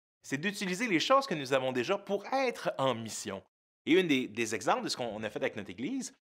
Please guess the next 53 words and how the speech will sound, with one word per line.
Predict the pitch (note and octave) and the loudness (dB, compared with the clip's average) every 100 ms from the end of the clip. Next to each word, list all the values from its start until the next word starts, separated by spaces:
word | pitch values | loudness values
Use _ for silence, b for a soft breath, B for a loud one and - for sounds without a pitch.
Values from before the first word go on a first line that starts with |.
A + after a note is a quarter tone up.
| _ - | _ 2
au | F3 | 4
lieu | G#3 C4 | 4 4
d'avoir | D#3+ E3 G3+ G#3 | 2 4 4 4
les | D3+ C3+ - | 2 -2 2
<laughs> | |
enfants | D#3 C#3+ G3+ | 0 2 -2
qui | - C#3+ | 0 0
vont | C3 | 2
dans | A2+ | 0
plein | - G#3+ B3+ | 2 0 2
de | D#3 | 0
sports | - F#3 F3+ | 2 4 4
différents, | A#2+ - G#2+ F#2 C3+ - _ _ | 4 0 0 0 -2 -6 _ _
nous | C3 C#3 | -6 0
avons | C3+ E3+ - | 4 4 4
organisé | F3 D#3 C#3+ B2 G#2+ D#3 F#3+ F#3 _ - | 0 2 0 0 0 0 0 -4 _ -12
une | G#2+ | -8
soirée | G#2 - F3 D3+ F3+ | -6 0 4 4 4
de | C#3 C3+ | 2 2
hockey | D3 E3+ | 2 0
cosum | A#2+ G2+ A2+ C3+ D#3 - - | 0 0 0 0 -4 -10 0
parents-enfants. | F3 - E3 - A#2+ A2+ - G2+ _ _ - | 2 4 2 2 0 0 -6 -10 _ _ -6
Et | - | 2
donc, | G#3+ | 2
ça | G3 | 2
fait | D#3+ A#3+ | 0 2
une | D#4 | 2
soirée | C4+ A#3+ A3+ | 4 4 4
par | G#3 | 2
semaine, | - D#3 E3+ G3+ G#3 _ - | 2 2 2 0 -2 _ -6
les | C3 D3 | 0 2
gens | B2+ A#3+ C4+ | 4 4 4
viennent | F#3 C#3+ | 2 2
là, | F3+ | 4
on | E3 | 2
peut | - A3+ | 2 4
inviter, | G#3+ D3 C#3+ G3 F#3+ | 4 2 -2 -2 0
et | D3+ | 2
là, | D#3+ | 2
on | |
a | B2+ | 2
des | A2+ | -2
gens | B2 A3+ | 0 0
du | E3+ | 0
voisinage | E3+ F3 E3 E3 E3+ | -2 -2 -2 -2 -2
qui | - | -2
viennent, | C3 D#3 | -2 0
on | A#2+ A2 | -2 -4
a | |
nos | A2 | -6
contacts | - F#3 F3+ G#3+ G#3+ | 0 0 0 -2 -2
qui | B2+ | -6
viennent, | A2 C3 | 0 0